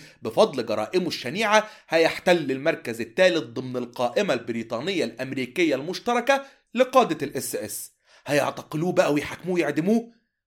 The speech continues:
مش بالظبط. بريطانيا صحيح هتعتقله، لكن فجأة الأمريكان هيدخلوا على الخط وهيطالبوا بتسليمه بحجة إنهم عندهم تقنيات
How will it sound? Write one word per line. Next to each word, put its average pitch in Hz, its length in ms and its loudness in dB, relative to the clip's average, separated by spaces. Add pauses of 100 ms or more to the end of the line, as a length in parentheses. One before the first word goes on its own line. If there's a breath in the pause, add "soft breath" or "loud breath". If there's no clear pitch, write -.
(140)
مش 214 220 2
بالظبط. - 540 -10 (380 soft breath)
بريطانيا 156 540 2
صحيح - 420 -4
هتعتقله، 214 680 -2 (260 loud breath)
لكن 131 300 -2
فجأة 208 340 0
الأمريكان 110 560 -2
هيدخلوا 110 500 -2
على 139 180 0
الخط - 420 4 (280 soft breath)
وهيطالبوا 139 600 0
بتسليمه 233 640 -4
بحجة 143 540 -4
إنهم 160 320 -4
عندهم 135 460 -6
تقنيات 139 600 -2